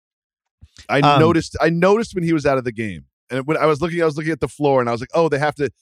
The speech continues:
Speaker 1: they have to spell Austin Reaves for three minutes." Like, that's where we are with the Austin Reaves experience right now, and that's, it, it's just a, it's, it's, it's, it's a good sort of example of where the Lakers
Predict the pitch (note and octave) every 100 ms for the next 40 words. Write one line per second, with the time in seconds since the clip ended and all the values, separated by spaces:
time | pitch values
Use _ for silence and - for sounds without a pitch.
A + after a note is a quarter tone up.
0 | _ - C#3 E3 - - - - D#3+ D#3
1 | C#3 C#3 C#3+ C3+ B2 C3 B2+ - B2 -
2 | A2+ G2+ F#2 - - D#3+ - F#3+ F3+ D#3+
3 | D3 C#3 C3 B2+ - B2 A#2 G#2 - G#2+
4 | G2+ F#2 F#2 E2+ E2 D2+ F2 B2+ - C#3
5 | C#3 C#3 D3 A#2+ C3 A2 _ _ _ -
6 | A#2+ - B2+ - - A#2+ G2+ - G#2 A2+
7 | F2 B2 C#3 B2 B2 A2+ G#2+ E2+ A2 G#2+
8 | G#2 E2+ F2+ G#2+ A2 G2 F#2+ G2 F#2+